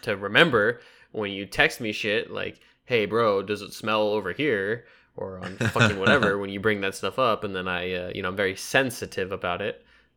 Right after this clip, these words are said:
Speaker 1: um, that you would know
Speaker 2: No,
Speaker 1: not
Speaker 2: you're
Speaker 1: to.
Speaker 2: not.
Speaker 1: No, but it's more funny when I get mad.
Speaker 2: It is funny.
Speaker 1: Cut that, cut that. <laughs>
Speaker 2: Thank you all for listening.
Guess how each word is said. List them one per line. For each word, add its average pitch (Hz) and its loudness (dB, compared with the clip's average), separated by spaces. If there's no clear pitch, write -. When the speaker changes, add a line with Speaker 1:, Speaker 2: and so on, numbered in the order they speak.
Speaker 1:
um, 90 -14
that - -12
you 92 -8
would 90 -6
know 92 -6
Speaker 2:
No, 92 0
Speaker 1:
not 82 4
Speaker 2:
you're 76 0
Speaker 1:
to. 73 -4
Speaker 2:
not. 78 -2
Speaker 1:
No, 90 -8
but 95 -4
it's - -10
more 104 -4
funny 87 -8
when 87 -10
I 90 -8
get - -10
mad. 90 -8
Speaker 2:
It 87 6
is 80 4
funny. 80 -6
Speaker 1:
Cut - -6
that, 92 -10
cut - -6
that. - 0
<laughs> - -8
Speaker 2:
Thank 101 6
you 98 10
all 95 10
for 98 0
listening. 98 8